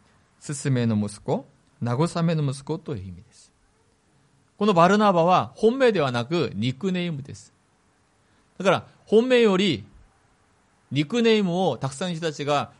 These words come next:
呼ぶということは、それぐらいこの人は他の人たちを、まあ、立たせること、勧めること、慰めることに優れている。この賜物がある人だからということを理解できます。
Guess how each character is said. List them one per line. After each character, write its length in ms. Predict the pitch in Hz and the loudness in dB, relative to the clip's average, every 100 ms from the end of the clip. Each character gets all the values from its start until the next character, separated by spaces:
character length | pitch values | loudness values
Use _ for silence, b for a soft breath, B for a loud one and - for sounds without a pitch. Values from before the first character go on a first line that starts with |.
| - | 0
呼 160 | 147 | 0
ぶ 120 | 185 | 0
と 100 | 214 | -2
い 40 | 208 | -2
う 40 | |
こ 100 | 156 | -2
と 120 | 143 | -2
は、 260 | 147 196 - B B | 0 2 0 B B
そ 140 | - | -4
れ 160 | 175 214 | 2 2
ぐ 120 | 202 | 2
ら 180 | 190 185 | 0 0
い 240 | 202 131 - _ _ _ | -2 -4 -8 _ _ _
こ 140 | 156 | 0
の 100 | 165 | 0
人 220 | 156 143 | 0 0
は 280 | 147 160 107 b b _ | 2 0 -2 b b _
他 320 | - - 185 | -20 -8 -4
の 80 | 180 | -4
人 180 | 170 151 | -4 -6
た 120 | 135 | -6
ち 140 | 139 | -4
を、 280 | 139 190 123 b b b _ _ _ - | -2 -2 -4 b b b _ _ _ -10
ま 140 | 123 110 | -4 -4
あ、 20 | |
立 140 | 117 139 | -4 -4
た 160 | 165 | -4
せ 160 | 156 156 | -2 0
る 120 | 156 | 0
こ 120 | 147 | -2
と、 180 | 143 101 b b | -4 -8 b b
勧 380 | - 160 - | -12 -8 -4
め 140 | 165 160 | -2 0
る 120 | 143 | -2
こ 80 | 120 | -6
と、 240 | 113 101 b 120 | -8 -12 b -6
慰 440 | 127 156 160 170 | -2 0 0 0
め 140 | 165 | 0
る 140 | 165 156 | -2 -2
こ 100 | 156 | -6
と 240 | 156 160 | -6 -6
に 300 | 180 220 117 b b b - - | -4 -4 -6 b b b -12 -6
優 180 | 147 | -4
れ 140 | 151 147 | -2 -2
て 200 | 147 127 | -4 -10
い 80 | 95 | -10
る。 120 | 92 _ | -12 _
こ 100 | - | -10
の 100 | 139 | -6
賜 360 | 139 175 190 233 | -6 -4 0 0
物 240 | 233 208 | 0 -2
が 120 | 165 143 | 0 0
あ 40 | |
る 160 | 156 170 _ | -2 -6 _
人 180 | - 143 | -12 -8
だ 120 | 123 | -4
か 120 | 135 | 2
ら 120 | 185 | 2
と 100 | 196 | 0
い 40 | 131 | -8
う 40 | |
こ 60 | 95 | -8
と 120 | 101 | -12
を 40 | |
理 100 | 95 | -12
解 180 | - 87 | -12 -16
で 80 | - | -16
き 140 | - | -20
ま 100 | - | -20
す。 260 | - - | -20 -20